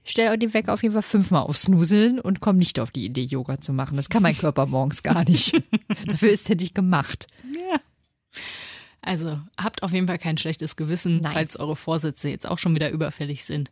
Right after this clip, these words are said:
Speaker 1: Ist alles gut. Ihr seid toll, so wie ihr seid.
Speaker 2: Genau. Ich habe aber noch eine Geschichte, die mich sehr berührt hat. Sie ist aus dem letzten Jahr.
Speaker 1: Mhm.
Speaker 2: Und, ähm, ich habe sie bei TikTok entdeckt.
Speaker 1: Mhm.
Speaker 2: Und ich würd sagen,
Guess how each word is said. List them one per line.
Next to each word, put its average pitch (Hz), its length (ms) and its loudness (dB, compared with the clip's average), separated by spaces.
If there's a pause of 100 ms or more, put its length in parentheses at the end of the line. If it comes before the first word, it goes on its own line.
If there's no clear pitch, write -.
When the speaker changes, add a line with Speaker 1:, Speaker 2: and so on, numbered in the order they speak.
(120)
Speaker 1:
Ist - 140 -4
alles 160 240 -4
gut. - 320 -10 (320)
Ihr 196 80 2
seid 175 180 2
toll, 180 180 2
so 156 140 -2
wie 143 140 -4
ihr - 80 -6
seid. - 300 -14 (580)
Speaker 2:
Genau. 165 320 -10 (760)
Ich - 160 -8
habe 220 140 -4
aber 180 160 0
noch 175 240 -2
eine 180 280 0
Geschichte, 175 720 -4 (160)
die 180 100 0
mich 170 380 0 (680)
sehr 180 320 4
berührt 214 400 2
hat. 160 200 -2
Sie 175 140 0
ist 180 140 -2
aus 170 140 -2
dem 165 160 0
letzten 151 400 -4
Jahr. 147 320 -6 (320)
Speaker 1:
Mhm. 208 560 4 (220)
Speaker 2:
Und, 175 520 -2
ähm, 160 500 -4
ich - 120 -10
habe 185 80 -4
sie 185 100 -4
bei 180 140 -2
TikTok - 680 -6 (260)
entdeckt. - 680 -8 (220)
Speaker 1:
Mhm. 190 300 4 (680)
Speaker 2:
Und 185 160 -6
ich 180 100 -10
würd 185 140 -10
sagen, 175 340 -4